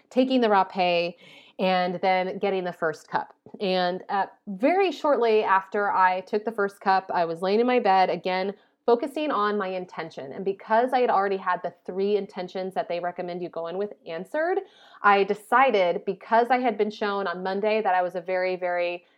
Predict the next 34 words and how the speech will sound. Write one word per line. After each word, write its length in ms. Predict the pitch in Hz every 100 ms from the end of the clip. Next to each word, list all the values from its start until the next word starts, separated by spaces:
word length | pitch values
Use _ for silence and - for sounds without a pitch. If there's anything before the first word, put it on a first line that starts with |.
| -
controlling 560 | 214 208 202 185 185
person, 540 | 214 220 214 226 220 214
that 100 | 165
I 220 | 160 160
was 240 | 160 151 -
all 180 | 185 185
about 200 | 185 175
my 100 | 156
regimen 520 | 185 196 202 196 190
and 100 | 143
obsessed 400 | - - 180 -
with 100 | 180
having 360 | 180 175 160
my 180 | 185 220
regimen 480 | 196 202 196 196 190
and 140 | 160
my 200 | 165 208
way 360 | 202 185 185 190
and 100 | 165
my 180 | 175 208
plan, 440 | 208 190 185 185 196 _ _ _
I 80 | 202
decided 540 | 214 220 226 247 269 202
that 320 | 196 190 190
I 160 | 196 190
needed 280 | 202 208 214
to 100 | 208
go 200 | 190 185
into 220 | 185 -
the 100 | 175
rest 280 | 185 185 202
of 60 |
the 60 | 196
ceremonies 600 | 196 175 175 170 165